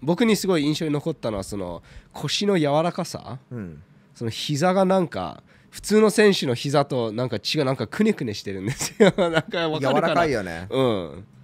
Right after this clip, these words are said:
Speaker 1: なんか軌道を途中で変えて回ってなんか膝を入れたり、
Speaker 2: うんうんうん。
Speaker 1: ピンポイントで入れ、入れられるっていうところが、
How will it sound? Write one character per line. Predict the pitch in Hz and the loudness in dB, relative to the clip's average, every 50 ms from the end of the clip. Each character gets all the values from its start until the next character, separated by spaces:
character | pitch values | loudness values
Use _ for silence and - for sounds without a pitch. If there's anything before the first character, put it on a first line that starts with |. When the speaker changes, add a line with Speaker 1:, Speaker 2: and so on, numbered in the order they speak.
| - - - | -20 -14 -10
Speaker 1:
な | 123 139 | -8 -6
ん | |
か | 123 131 120 | -6 -6 -8
軌 | - - - - 147 | -8 -8 -6 -4 -2
道 | 139 151 151 151 147 147 | 0 0 2 2 2 0
を | 147 147 | 0 -2
途 | - 135 131 | -4 -8 -6
中 | - 143 147 | -2 0 2
で | 139 135 - | 2 0 0
変 | - 147 139 | 0 -2 -2
え | 135 | -2
て | - 131 | -2 -2
回 | 110 107 113 120 123 | 0 0 2 2 0
っ | 117 | 0
て | - - 135 | -2 -4 -4
な | 117 110 | -4 -4
ん | 110 | -4
か | - | -8
膝 | 107 104 117 101 104 101 | -8 -8 -6 -4 -4 -4
を | 104 | -4
入 | 98 | -4
れ | 92 95 | -6 -8
た | 98 127 139 | -8 -8 -6
り、 | 135 | -6
Speaker 2:
う | 120 | -6
ん | |
う | 110 | -8
ん | 104 | -8
う | 101 | -8
ん。 | 104 107 101 101 98 90 73 87 98 90 78 78 87 | -8 -8 -8 -8 -10 -10 -12 -12 -12 -12 -14 -14 -10
Speaker 1:
ピ | - 135 | -6 -6
ン | 127 | -6
ポ | 120 - 123 | -4 -4 -4
イ | 117 | -6
ン | 107 | -4
ト | 107 95 | -6 -6
で | 90 92 92 | -6 -6 -6
入 | 90 | -4
れ、 | 90 92 92 - _ | -4 -6 -6 -6 _
入 | - 101 98 | -8 -6 -4
れ | 101 95 | -4 -4
ら | 95 90 | -4 -6
れ | 90 92 90 | -6 -6 -6
る | 92 92 | -8 -8
っ | |
て | - _ - 87 | -10 _ -14 -14
い | 78 73 71 71 71 73 | -14 -14 -14 -16 -18 -18
う | |
と | 71 - - - | -20 -20 -20 -18
こ | 95 | -16
ろ | 82 82 76 | -14 -14 -14
が、 | - 60 58 57 - | -16 -18 -20 -20 -20